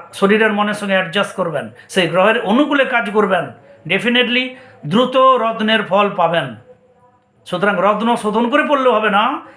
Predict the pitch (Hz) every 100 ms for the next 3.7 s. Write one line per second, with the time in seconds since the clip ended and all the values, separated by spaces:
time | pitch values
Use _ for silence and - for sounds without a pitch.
0 | - 196 196 208 208 202 180 240 240 240
1 | - 208 196 196 196 170 170 175 202 214
2 | - - - 165 180 240 233 190 226 -
3 | 220 175 202 196 196 196 196